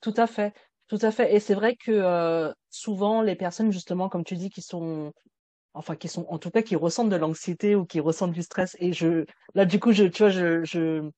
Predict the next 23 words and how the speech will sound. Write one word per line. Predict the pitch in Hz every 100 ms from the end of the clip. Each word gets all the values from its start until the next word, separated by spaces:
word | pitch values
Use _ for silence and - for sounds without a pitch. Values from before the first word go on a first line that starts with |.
| _ -
on |
va | 170
dire, | 165 208
je, | 208 220
je | 208
réadapte | 214 220 214 208 220
mon | 220
discours | 202 208 285
parce | 254 196
que |
ça | 196 185
me | 180
parle | 175 185 185
évidemment. | 180 170 180 190 226 - - -
Après, | 180 226
c'est | 226
vrai | 208 214
que |
dans | 202 180
le | 180
langage | 175 180 185
courant, | - 190 208
je, | 220